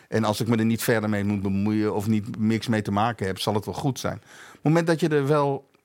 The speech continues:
tegenaan komt en dieper mee benieuwd, dan merk je dat het allemaal niet zo goed in elkaar zit als je denkt. En als je nog veel verder gaat, dan kom je nog behoorlijk wat, eh, rare dingen tegen.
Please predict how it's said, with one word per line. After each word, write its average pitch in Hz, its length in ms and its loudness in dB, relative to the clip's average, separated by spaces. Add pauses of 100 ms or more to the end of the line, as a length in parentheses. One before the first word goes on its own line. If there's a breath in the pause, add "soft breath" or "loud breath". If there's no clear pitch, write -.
tegenaan 165 520 2
komt 135 240 0
en 117 220 0
dieper 202 320 2 (100)
mee 110 360 0
benieuwd, 98 240 -4
dan 131 180 2
merk 175 240 2
je - 60 0
dat 131 160 2
het 147 80 -4
allemaal 160 240 2
niet 143 160 0
zo 127 80 -8
goed 139 200 0
in 127 60 2
elkaar 165 340 0
zit 117 220 -4
als 117 140 -4
je 110 100 -4
denkt. 117 400 -2 (280 loud breath)
En 135 100 2
als 139 80 4
je 160 60 2
nog 240 160 2
veel 131 180 2
verder 110 320 0
gaat, 107 320 0
dan 143 240 -2 (300 loud breath)
kom 185 160 4
je 165 60 4
nog 147 160 4
behoorlijk 170 500 2
wat, 143 400 2
eh, 123 280 2
rare 139 300 2
dingen 175 260 0
tegen. 90 440 -2